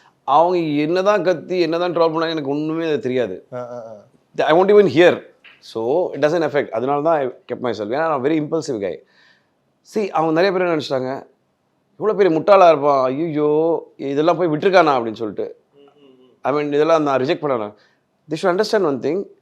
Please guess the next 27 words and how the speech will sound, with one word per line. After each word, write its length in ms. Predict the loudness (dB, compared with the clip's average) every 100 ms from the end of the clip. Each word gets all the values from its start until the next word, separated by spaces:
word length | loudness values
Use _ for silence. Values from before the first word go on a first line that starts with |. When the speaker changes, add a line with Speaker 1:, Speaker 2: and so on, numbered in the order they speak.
| _ _ _ _
Speaker 1:
பண்ண 280 | -4 -2 -2
முடியாம 460 | 0 2 2 2
போச்சு, 560 | -2 -6 -2 -4 -4 -12 _ _ _ _ _ -2
இழந்திருக்கேன், 840 | 2 4 4 2 4 4 4 0 -12 _ _ _ _ _ _ _ -8
அதுக்கு 300 | -8 -8 -10
சில 220 | -8 0
காரணங்கள் 420 | 2 2 -2 -2
இருந்திருக்கு. 460 | -4 -6 -8 -14 _ _ _ _ _
ரிஜெக்ட் 360 | -8 -2 -2 -2
கிடையாது. 440 | -6 -6 -6 -10 _ _ _
Speaker 2:
ஆ, 40 | -20
ஆ. 40 | -20 _ _ _ _ _ _ _ _ _ _
Speaker 1:
நம்ம 220 | -8 -2
அவ்வளவு 240 | 0 0 0
பெரிய 180 | -2
அப்பாட்டக்குன்னு 380 | 0 -2 -2 -6
சொல்லவே 300 | -6 -6 -4
இல்லையே. 260 | -4 -8 -18 _ _ -8
ஏன் 240 | -2 0
அவங்க 220 | 0 -4
தப்பா 360 | -6 -6 -6 -6
புரிஞ்சுக்கிட்டு 260 | -8 -10 -10
இருக்காங்க? 340 | -14 -14 -16 -20 _ -18
Speaker 2:
ஓகே. 240 | -16 -12
நிறைய 220 | -8 -4 -4
பேர் 160 | -4
எப்படி 140 | -4